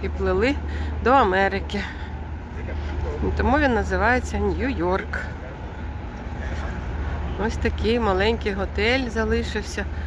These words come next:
а тут біля нього такі хмарочоси в тумані. Ще щось там будується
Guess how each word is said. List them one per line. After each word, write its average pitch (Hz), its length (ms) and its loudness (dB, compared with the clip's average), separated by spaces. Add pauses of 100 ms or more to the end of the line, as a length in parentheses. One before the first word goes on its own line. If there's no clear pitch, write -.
(300)
а 185 160 -4
тут 196 140 2 (380)
біля 196 200 2
нього 214 360 2 (120)
такі 208 320 -2 (560)
хмарочоси 190 960 0
в - 180 -6
тумані. 180 520 -2 (1400)
Ще 113 140 0
щось - 240 -2
там 208 240 0
будується 180 760 -2